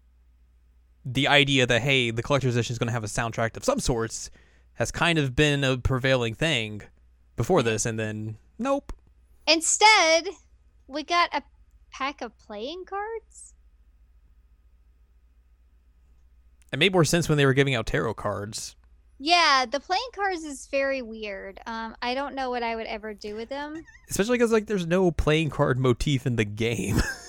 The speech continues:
Speaker 2: No,
Speaker 1: I mean,
Speaker 2: it's
Speaker 1: c-, cool, you have a s-, a set of Persona playing cards, I guess. That's so, that's all right, but, like,
Speaker 2: I mean, like, the
Speaker 1: not as
Speaker 2: art's
Speaker 1: them
Speaker 2: great on them, but,
Speaker 1: not
Speaker 2: like
Speaker 1: necessarily something you would associate with the game or put into a collector's edition, you would think.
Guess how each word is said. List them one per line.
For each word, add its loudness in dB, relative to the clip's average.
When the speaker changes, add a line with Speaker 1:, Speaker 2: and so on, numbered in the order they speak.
Speaker 2:
No, 4
Speaker 1:
I 2
mean, 4
Speaker 2:
it's -12
Speaker 1:
c-, -8
cool, 6
you 4
have 2
a 4
s-, -2
a -2
set -2
of -4
Persona 0
playing -4
cards, -2
I 0
guess. 0
That's -4
so, 0
that's -4
all 0
right, -4
but, 0
like, 2
Speaker 2:
I 0
mean, -2
like, 0
the -6
Speaker 1:
not 6
as 6
Speaker 2:
art's 2
Speaker 1:
them 4
Speaker 2:
great -2
on -2
them, -6
but, -6
Speaker 1:
not 4
Speaker 2:
like 4
Speaker 1:
necessarily 4
something 0
you -2
would 0
associate 2
with 2
the -6
game 2
or 4
put 2
into 4
a 2
collector's -2
edition, -10
you -14
would -16
think. -16